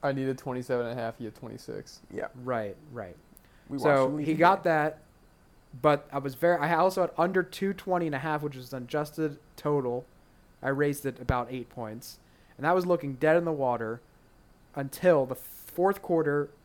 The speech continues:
Speaker 3: Major drought scoring, thirty-four points total in the quarter from both teams.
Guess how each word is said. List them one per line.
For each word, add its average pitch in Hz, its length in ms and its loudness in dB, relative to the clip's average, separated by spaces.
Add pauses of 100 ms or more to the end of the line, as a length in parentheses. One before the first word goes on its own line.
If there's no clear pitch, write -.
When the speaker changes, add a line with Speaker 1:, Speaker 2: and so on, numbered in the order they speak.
(1000)
Speaker 3:
Major 170 380 0
drought 135 440 -6
scoring, 120 480 -8
thirty-four 170 840 0
points 151 400 -6
total 139 300 -4
in 127 60 -6
the 127 60 -10
quarter 131 320 -6
from 117 160 -10
both 120 240 -6
teams. 101 460 -16